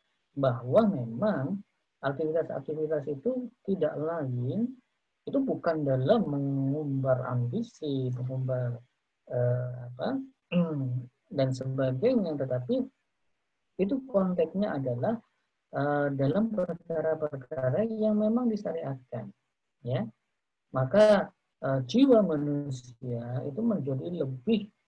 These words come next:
sangat, eh, dihargai, ya, di dalam Islam. Karena ini, bahkan menyakiti jangankan jiwa manusia, bahkan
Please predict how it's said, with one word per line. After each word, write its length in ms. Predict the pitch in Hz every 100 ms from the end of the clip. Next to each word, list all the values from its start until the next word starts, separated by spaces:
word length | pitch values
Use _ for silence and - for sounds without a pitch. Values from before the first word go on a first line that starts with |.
| _ 143
sangat, 480 | 139 135 156 208 208 _ _ _
eh, 380 | 135 131 123 123 123
dihargai, 720 | 135 139 139 131 180 247 180 147 - _ 135
ya, 160 | 143 240 233
di 80 | 139
dalam 240 | 135 131 127
Islam. 400 | 120 - 120 107 - _ _ _ -
Karena 220 | 123 160
ini, 320 | 151 139 120 123 _ _ _
bahkan 460 | 135 123 - 196 214
menyakiti 560 | 196 180 160 - 196 196
jangankan 720 | 147 135 131 131 127 160 135
jiwa 480 | 156 196 151 139 -
manusia, 560 | 139 143 143 180 156 143
bahkan 340 | 135 123 143